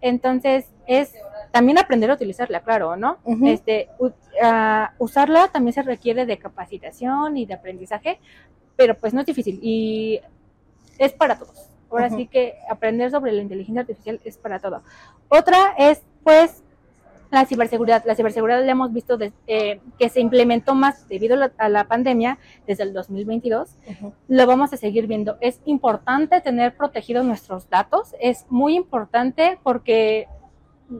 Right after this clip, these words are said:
Speaker 1: o sea, no vamos a dejar expuesto. Es como nuestro perfil de Facebook, ¿no? Nuestro perfil.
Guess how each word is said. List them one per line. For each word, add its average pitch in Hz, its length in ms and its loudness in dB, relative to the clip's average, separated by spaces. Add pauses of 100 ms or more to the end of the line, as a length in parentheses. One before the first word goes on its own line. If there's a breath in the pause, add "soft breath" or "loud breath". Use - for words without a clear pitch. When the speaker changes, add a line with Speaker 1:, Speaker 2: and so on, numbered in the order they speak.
(280)
Speaker 1:
o 240 140 -2
sea, 233 260 0
no 240 140 2
vamos 349 280 2
a 233 300 2
dejar 254 240 -2
expuesto. 277 560 -4 (340 soft breath)
Es 285 140 -2
como 392 220 4
nuestro 233 560 0 (140)
perfil 262 280 0
de - 80 0
Facebook, 247 380 -4
¿no? 233 160 -4
Nuestro 226 260 -6
perfil. 247 420 -8